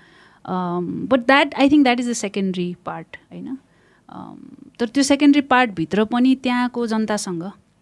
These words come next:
म, म कतिको जोडिएको छु त, म कतिको उपलब्ध हुन्छु र एउटा, अ, राजनैतिक, उम्, व्यक्तित्व, अ, को जग भनेको,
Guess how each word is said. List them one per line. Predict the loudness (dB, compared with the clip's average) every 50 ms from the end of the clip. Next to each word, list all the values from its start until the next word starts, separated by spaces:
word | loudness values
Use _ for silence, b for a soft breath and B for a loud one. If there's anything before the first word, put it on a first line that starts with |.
| -12
म, | -10 -10
म | -8 -8 -8 -8 -8 -10 -10
कतिको | -10 -10 -12 -10 -10 -14 -12 -8 -6 -6 -4 -4 -4 -4 -6 -8 -12 -6
जोडिएको | -2 0 0 0 0 -4 -6 -8
छु | -14 -16 -16
त, | -16 -16 -18 -18 _ _ _ -16
म | -12
कतिको | -4 -2 -2 0 0 0 0
उपलब्ध | 0 0 0 0 0 0 0 -2 -2 -4
हुन्छु | -4 -2 -4 -6 -6 -6 -6 -4
र | -4
एउटा, | -4 -2 -2 -2 -2 -2 -2 -4
अ, | -6 -8 b b b b b b b b -12 -10 -8 -8 -6 -8 -6 -4
राजनैतिक, | -2 0 0 0 0 -2 -4 -4 -10 -14 -14 -16 -20 -20 _ -12 -10
उम्, | -8 -6 -6 -6 -6 -6 -6 -4 -4
व्यक्तित्व, | -4 -4 -4 -6 -10 -10 -8 -8 -8 -8 -10 b b b b b b b b
अ, | -18 -14 -12 -12 -10 -10 -10 -12 -14 -12
को | -8 -8 -6
जग | -4 -2 2 2 4 4 2 0 -2 -8 -12 -12 -10
भनेको, | -10 -10 -8 -6 -8 -6 -6 -6 -4 -4 -6 -8